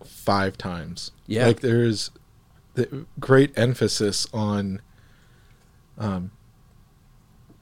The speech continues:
Speaker 1: that we're, <laughs> like, against so many things in the world.
Speaker 2: Yeah.
Speaker 1: Yeah.
Speaker 2: And
Speaker 1: I was
Speaker 2: it
Speaker 1: gonna say, I heard this, uh, I have no idea if this is true or not,
Speaker 2: Yeah.
Speaker 1: um, about this verse, but the word that he uses, wrestle, was taken,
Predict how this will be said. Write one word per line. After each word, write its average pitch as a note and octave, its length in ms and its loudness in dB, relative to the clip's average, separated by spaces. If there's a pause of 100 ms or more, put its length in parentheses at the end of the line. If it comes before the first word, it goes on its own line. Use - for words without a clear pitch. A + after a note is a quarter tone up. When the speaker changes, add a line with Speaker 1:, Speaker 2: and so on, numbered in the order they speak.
(260)
Speaker 1:
that A2+ 140 0
we're, G#2 220 0 (120)
<laughs> - 120 -6
like, - 440 -2 (680)
against B2+ 480 4
so C3 180 6
many B2+ 260 4
things G#2+ 360 -4
in G2+ 60 -2
the F#2+ 140 0
world. G2+ 280 0 (280)
Speaker 2:
Yeah. C#3 280 -2 (280)
Speaker 1:
Yeah. F#2+ 220 -2 (440)
Speaker 2:
And B2 60 2
Speaker 1:
I - 0 -
was C3+ 100 8
Speaker 2:
it - 20 4
Speaker 1:
gonna D#3 120 6
say, C#3 180 4
I - 80 -2
heard D#3 260 0
this, C#3+ 260 0
uh, - 260 -4
I A#2 120 4
have A2+ 120 6
no A#2+ 240 2
idea A#2 160 2
if G#2+ 80 -2
this G#2+ 200 -4
is G2 80 -8
true G2+ 240 -6
or A2 40 -4
not, C3 300 -2
Speaker 2:
Yeah. F#2 240 -6 (840)
Speaker 1:
um, G#2 320 2
about G#2 280 0
this G2+ 140 -2
verse, A2 280 2
but - 140 -6
the A2+ 80 2
word A2 420 2
that G#2 120 0
he A2 100 -4
uses, G#2 420 -2
wrestle, A#2+ 540 -2 (840)
was A#2 180 -2
taken, G#2+ 640 -2